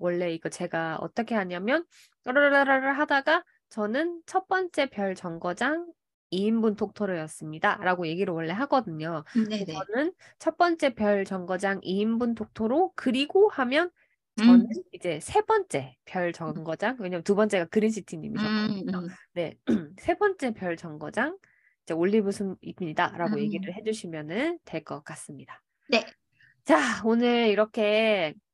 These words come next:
Speaker 1: 올리브순님, 아, 진짜, 진짜 너무 감사했어요. 거-, 제가 기억하기로는 좀 인터뷰를 해주셨으면 좋겠다라고 말씀을 드렸을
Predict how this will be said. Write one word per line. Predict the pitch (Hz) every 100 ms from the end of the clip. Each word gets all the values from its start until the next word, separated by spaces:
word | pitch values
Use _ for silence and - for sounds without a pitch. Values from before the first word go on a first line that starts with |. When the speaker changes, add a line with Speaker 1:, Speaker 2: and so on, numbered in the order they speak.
| _ _ _ _ _ _ _ _ _ _ _ -
Speaker 1:
올리브순님, | 190 196 202 185 185 170 170 170
아, | 165 165 156
진짜, | - 180 175 156 - _ _ _ _ _ _ _ _ _ _ _ _ _
진짜 | -
너무 | 185 190
감사했어요. | 190 196 214 220 185 165 -
거-, | - - 202
제가 | - 220 247
기억하기로는 | 220 220 226 233 208 196 175 170 165 147 -
좀 | 202 175 -
인터뷰를 | - 208 302 269 254 220 220
해주셨으면 | 262 277 262 220 180
좋겠다라고 | - 196 220 - 208 196 180 180 175 165
말씀을 | 156 165 185 185
드렸을 | 185 175 180 156